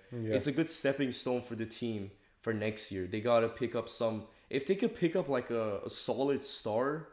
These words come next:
Speaker 2: type player, like a, a borderline all-star or all-star,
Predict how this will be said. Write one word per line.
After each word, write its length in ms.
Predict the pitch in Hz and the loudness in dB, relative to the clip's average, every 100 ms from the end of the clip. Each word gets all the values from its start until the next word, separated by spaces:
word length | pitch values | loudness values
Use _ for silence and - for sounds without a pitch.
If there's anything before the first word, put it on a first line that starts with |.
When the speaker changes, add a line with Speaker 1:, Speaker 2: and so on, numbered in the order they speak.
| _ | _
Speaker 2:
type 380 | - 139 147 - | -2 2 2 0
player, 240 | - 147 147 | -2 0 0
like 160 | 123 | 0
a, 220 | 113 107 | 0 0
a 60 | - | -4
borderline 540 | 113 117 120 123 127 | -4 0 0 0 -2
all-star 680 | - 101 120 - 131 131 127 - - - | -4 -2 -2 -2 0 0 -2 -8 -20 -2
or 200 | 113 110 | 2 2
all-star, 500 | - 113 123 - 131 | 4 2 2 0 0